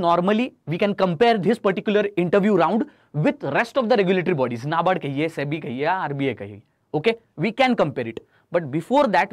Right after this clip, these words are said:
we have to understand what is the job profile of सिडबी ग्रेड A officer, that is assistant manager। जॉब प्रोफाइल से हमें क्या पता लगेगा? Requirement of the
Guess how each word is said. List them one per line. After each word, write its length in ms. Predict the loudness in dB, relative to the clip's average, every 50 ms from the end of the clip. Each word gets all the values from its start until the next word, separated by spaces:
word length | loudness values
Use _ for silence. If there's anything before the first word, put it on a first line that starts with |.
| -4
we 80 | -6 -2 -2
have 120 | -2 -2 -2
to 80 | -2 -4
understand 420 | -4 -4 -6 -8 -8 -8 -10 -8 -8
what 120 | -6 -4 -4
is 60 | -2 0 0
the 80 | 0 0 -2 _ _ -14 -10 -6 -2
job 320 | 0 2 2 2 0 -2 -4 _ _ _ _ _ 0
profile 440 | 0 0 0 2 0 0 0 0 -4 -8 _ _ _ _ _ _ _ -4 0 2 2
of 120 | 2 0 -2 -12 _ _ _ _ -10 -2
सिडबी 380 | 0 0 0 0 0 0 0 0 0 0
ग्रेड 280 | 0 2 2 0 0 -2 -8 _ -4 -2 -2
A 20 | 0 -2 -4 -6 _ _ _ _ _ -4
officer, 400 | -4 -2 -2 -2 -2 0 0 -2 0 0
that 180 | -2 -2 -2 -4
is 60 | -6 -4 -6 -6
assistant 360 | -6 -6 -8 -6 -6 -6 -6 -6
manager। 240 | -10 -10 -10 -10 -12 -12 _ _ _ _ _ -10
जॉब 340 | -6 0 4 4 4 4 4
प्रोफाइल 320 | 2 0 2 2 0 0 0
से 80 | 0
हमें 180 | -2 -2 -2 -2
क्या 140 | 0 -2 0 0
पता 140 | 0 0 0
लगेगा? 340 | 0 0 0 2 2 2 0 0 -2
Requirement 720 | -6 -6 -2 2 4 4 4 4 4 2 0 0 0 0
of 80 | 0 0
the 80 | -2